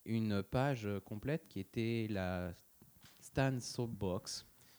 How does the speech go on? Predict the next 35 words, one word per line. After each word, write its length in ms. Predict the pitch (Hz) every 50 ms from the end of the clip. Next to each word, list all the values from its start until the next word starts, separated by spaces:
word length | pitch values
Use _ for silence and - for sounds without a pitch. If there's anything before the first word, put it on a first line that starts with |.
| - -
qui 100 | - 107
était 300 | 98 - - 110 104 107
une, 160 | 104 98 92
une 260 | 92 90 90 92 92
forme 260 | 92 - - 113 113 104
de 80 | 95
parodie, 520 | 92 - 107 95 92 104 104 110 131 143 131
mais 80 | 104 92
en 60 | 90
même 180 | 95 95 95 95
temps, 400 | - 113 110 110 110 104 95 90
euh, 200 | 87 87 87 90 - - - - - - - - - - - - - -
une, 300 | - 92 95 95 95 90
euh, 760 | 87 85 85 85 82 80 82 80 76 76 76 71 67 71 69 67 67 65 64 67 69 73 69 67 - - - - -
un 80 | - 95
clin 240 | - - 98 95 107
d'œil. 300 | 120 131 143 131 117 101 - - - - - - - - -
C'était 260 | - - 98 - 123
la 120 | 117 113 104
page 260 | - - 123 120 -
publicité, 720 | - 117 107 104 101 - - 101 - - 120 127 131 127 117
euh, 180 | 98 98 95
de, 140 | 92 90 98
euh, 600 | 101 104 101 101 104 98 90 87 82 85 82 82 80 - - - -
pour 180 | - 131 123 131
les 160 | 117 110 107
revues 320 | 107 101 101 98 92 107 120
Marvel, 480 | 120 104 95 98 95 104 113 120 113
euh, 140 | 104 98 98
du 100 | 90 104
mois. 200 | 101 104 95 95 - - - - - - - - - - - - - - - - - - - - - - - - - - - - - - - - - - - -
Sachant 400 | - - 98 92 - - 120 131
que, 140 | 127 - 120
euh, 260 | 110 110 107 101 98
les, 680 | 98 98 104 101 98 95 98 95 95 92 90 90 92 95